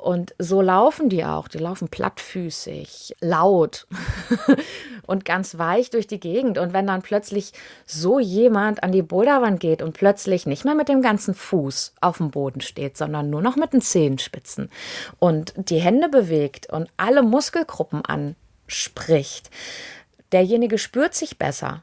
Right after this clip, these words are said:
ne? Das ist auch ein ganz tolles Gefühl, weil solche Menschen, die so hypoton sind, die nehmen ihre Körpergrenzen auch gar nicht wahr.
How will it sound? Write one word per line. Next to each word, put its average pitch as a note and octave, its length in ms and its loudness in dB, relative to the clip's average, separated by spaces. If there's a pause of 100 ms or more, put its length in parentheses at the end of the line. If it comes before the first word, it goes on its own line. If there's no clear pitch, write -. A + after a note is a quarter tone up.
(120)
ne? G3+ 180 4
Das A#3 120 2
ist - 160 -2
auch G#3+ 100 0
ein G#3 80 2
ganz A#3 260 0
tolles A3+ 340 0
Gefühl, A3 640 2
weil E3+ 160 0
solche F#3+ 320 0
Menschen, A#3 560 2 (580)
die G#3+ 120 4
so G#3 140 6
hypoton A3 640 2
sind, F3+ 300 0
die F#3+ 120 4
nehmen G#3 360 6
ihre G3 300 4
Körpergrenzen G3+ 760 0
auch - 160 -8
gar C#3+ 200 -6
nicht D3 240 -12
wahr. D#3 260 -6